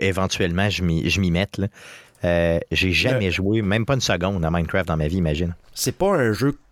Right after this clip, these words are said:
Speaker 2: convivial, mettons, pour toi qui aurais de la misère à comprendre ce qui se passe un peu.
Speaker 1: Mais
Speaker 2: Mais
Speaker 1: là, en
Speaker 2: peut-être
Speaker 1: ayant passé à travers Elden Ring et ses menus incompréhensibles, peut-être que je suis un peu
Speaker 2: Ouais,
Speaker 1: plus
Speaker 2: mais tu sais,
Speaker 1: tough que je
Speaker 2: peut-être
Speaker 1: pensais.
Speaker 2: qu'avoir quelqu'un à côté de toi qui te dit, tu sais, un petit peu ce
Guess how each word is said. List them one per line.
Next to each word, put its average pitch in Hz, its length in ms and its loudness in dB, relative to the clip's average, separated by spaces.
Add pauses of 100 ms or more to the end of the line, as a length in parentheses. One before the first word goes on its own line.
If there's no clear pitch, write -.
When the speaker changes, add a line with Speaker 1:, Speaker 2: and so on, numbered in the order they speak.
Speaker 2:
convivial, 120 760 -2
mettons, 131 240 0
pour 139 160 -2
toi 127 240 0 (160)
qui 135 100 0
aurais 113 160 0
de 120 60 -2
la 117 120 2
misère 117 420 2
à 110 80 0
comprendre 110 480 0
ce - 80 -4
qui - 100 -4
se - 60 0
passe 104 320 0
un 95 140 0
peu. 98 140 -4 (520)
Speaker 1:
Mais 117 160 2
Speaker 2:
Mais - 20 4
Speaker 1:
là, 214 160 4
en 196 40 2
Speaker 2:
peut-être 190 120 2
Speaker 1:
ayant 220 100 2
passé 208 320 2
à 240 40 2
travers 196 360 2
Elden 143 320 2
Ring 143 280 4
et 117 40 2
ses 117 200 0
menus 113 420 2
incompréhensibles, 107 760 0
peut-être 147 260 -2
que 113 100 0
je 95 60 0
suis - 120 -8
un 95 120 2
peu - 140 -2
Speaker 2:
Ouais, 190 140 4
Speaker 1:
plus 208 80 0
Speaker 2:
mais 160 40 0
tu - 80 0
sais, 208 80 2
Speaker 1:
tough - 80 -12
que 180 80 2
je - 40 -4
Speaker 2:
peut-être 202 140 0
Speaker 1:
pensais. 165 100 2
Speaker 2:
qu'avoir 147 280 0
quelqu'un 139 320 0
à 143 60 -2
côté 117 220 0
de - 40 -8
toi 131 180 0
qui 107 120 -8
te 101 40 -4
dit, 113 120 0
tu 107 60 -4
sais, 135 120 2
un 117 100 -2
petit - 200 -8
peu 131 260 0
ce - 140 -8